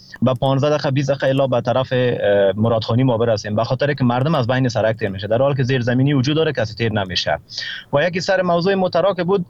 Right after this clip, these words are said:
اه، موترا خب واقعاً این، اه، کسایی که دریور هستن، امروز ما واقعاً دریور پیدا کرده نمی‌تونیم، به خاطر که دریور اصلی اصلاً گم است. اینجا هر کسی یک اشترینگ یاد گرفته، بریک و اکسلیتر یاد گرفته، خلاص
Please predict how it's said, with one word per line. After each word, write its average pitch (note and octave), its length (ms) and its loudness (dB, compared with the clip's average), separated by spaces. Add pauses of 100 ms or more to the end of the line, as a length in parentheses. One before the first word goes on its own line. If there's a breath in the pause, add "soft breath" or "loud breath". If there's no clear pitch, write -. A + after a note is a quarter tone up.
(340 loud breath)
اه، C3+ 220 2
موترا D3+ 420 0
خب F3 120 -4
واقعاً D#3+ 360 0
این، F3 480 0
اه، B2+ 340 2
کسایی C3+ 420 -2
که D#3 100 -4
دریور C#3 400 0
هستن، D#3+ 260 0
امروز C#3 260 0
ما D#3 160 2
واقعاً C#3+ 300 0
دریور C#3 400 0
پیدا C3+ 320 -2
کرده C3+ 260 -2
نمی‌تونیم، B2+ 500 0
به A2+ 80 0
خاطر C#3 340 -2
که D3 160 -2
دریور C3 420 0
اصلی C#3 520 0
اصلاً C#3 440 -2
گم C#3 180 0
است. A2 140 0
اینجا C#3+ 240 0
هر D3 220 0
کسی C#3 260 -2
یک B2 140 2
اشترینگ C3+ 340 0
یاد D3+ 260 2
گرفته، D3 280 -2
بریک B2 260 0
و - 20 0
اکسلیتر A#2+ 480 0
یاد D3+ 180 0
گرفته، D3 400 -6
خلاص A#2+ 400 -2